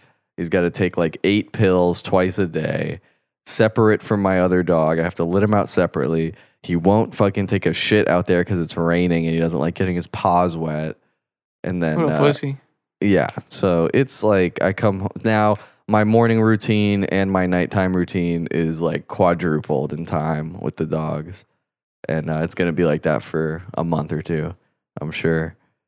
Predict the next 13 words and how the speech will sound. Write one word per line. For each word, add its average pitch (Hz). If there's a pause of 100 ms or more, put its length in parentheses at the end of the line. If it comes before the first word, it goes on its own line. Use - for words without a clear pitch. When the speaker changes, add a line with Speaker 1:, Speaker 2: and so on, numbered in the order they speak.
(840)
Speaker 2:
So -
you 139
got 131
Speaker 1:
Um, 123
Speaker 2:
that 123
to 131
look 127
forward 127
to? 135 (520)
Speaker 1:
Yeah, 113 (120)
but, 104 (240)
you 131
know, 98